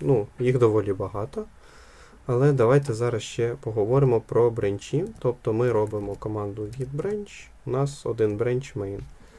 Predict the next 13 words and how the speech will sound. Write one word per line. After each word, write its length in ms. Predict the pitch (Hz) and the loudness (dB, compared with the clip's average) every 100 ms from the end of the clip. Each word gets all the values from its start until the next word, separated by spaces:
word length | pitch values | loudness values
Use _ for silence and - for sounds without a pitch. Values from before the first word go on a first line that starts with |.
| - - - | -20 -20 -10
Ми 300 | 127 143 165 - - - | -2 0 0 -4 -14 -16
створюємо 520 | - - 127 117 113 | -10 0 4 4 2
новий 380 | 113 110 110 104 | 2 0 0 0
бренч 460 | 123 131 170 190 - | -2 -2 0 -2 -6
командою 680 | - 113 117 110 110 107 107 | -4 0 0 0 -2 -4 -6
git 160 | 107 113 | -6 -2
branch, 380 | 135 160 151 - | 0 0 -4 -8
і 220 | 127 120 110 | -6 -4 -4
тут 340 | - 156 - | -4 -4 -2
ми 260 | 117 127 127 - - - - - | 0 0 -2 -10 -20 -20 -20 -6
пишемо 500 | - 139 139 131 110 | 2 2 2 0 2
назву 400 | 107 110 98 98 | 2 2 2 -2
б-, 200 | 98 117 | -4 -4